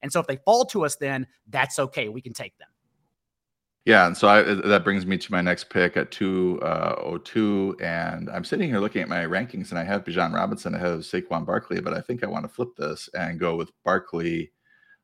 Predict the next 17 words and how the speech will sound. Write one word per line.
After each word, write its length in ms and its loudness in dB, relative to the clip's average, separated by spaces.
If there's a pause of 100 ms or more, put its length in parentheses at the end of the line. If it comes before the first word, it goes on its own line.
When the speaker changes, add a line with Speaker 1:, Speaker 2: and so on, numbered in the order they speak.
Speaker 2:
ahead 180 2
of 140 0
Bijan. 520 -2
Maybe 220 0
those 480 0
comments 400 2
about 240 0
Tyler 240 4
<laughs> 80 -4
Allgeier 640 2
have 100 -4
spooked 360 -8
me 80 -4
a 80 -4
little 180 -2
bit 240 -4
more. 400 -4